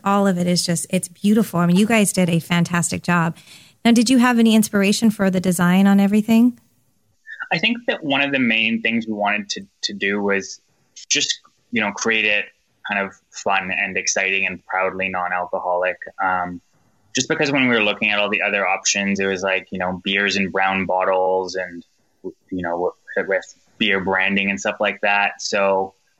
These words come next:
Speaker 2: we wanted to, like, make it very different. Like, it, it, you know, it is beer and wine, but it also isn't, right? So it can kind of be more fun and be more exciting than, uh, kind of what was previously out there.
Speaker 1: Right. I, one of the, um,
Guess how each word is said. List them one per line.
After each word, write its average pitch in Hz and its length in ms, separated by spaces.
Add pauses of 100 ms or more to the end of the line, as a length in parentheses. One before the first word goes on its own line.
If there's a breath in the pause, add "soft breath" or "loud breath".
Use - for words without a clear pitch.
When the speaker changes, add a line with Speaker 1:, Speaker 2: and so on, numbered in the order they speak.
(120)
Speaker 2:
we 113 100
wanted 117 300
to, 107 200
like, 98 240 (880)
make 131 220
it 127 80
very 117 240
different. 107 380
Like, 120 100
it, 135 360
it, 131 80
you 127 120
know, 123 100
it 113 340
is 113 260
beer 117 220
and 120 220
wine, 123 460
but 110 240 (360 soft breath)
it 120 60
also 123 300
isn't, 110 420 (140)
right? 107 200
So 113 120
it 104 60
can 110 100
kind 113 280
of 98 120
be 113 180
more 101 380
fun 95 220
and 92 140
be 104 120
more 98 300
exciting 92 540
than, 92 240 (560)
uh, 92 260 (100)
kind 95 120
of 95 80
what 92 160
was 90 280
previously 92 440
out 90 220
there. 92 240 (720 loud breath)
Speaker 1:
Right. 190 200
I, 226 200
one 254 340
of 349 140
the, 254 300
um, 180 380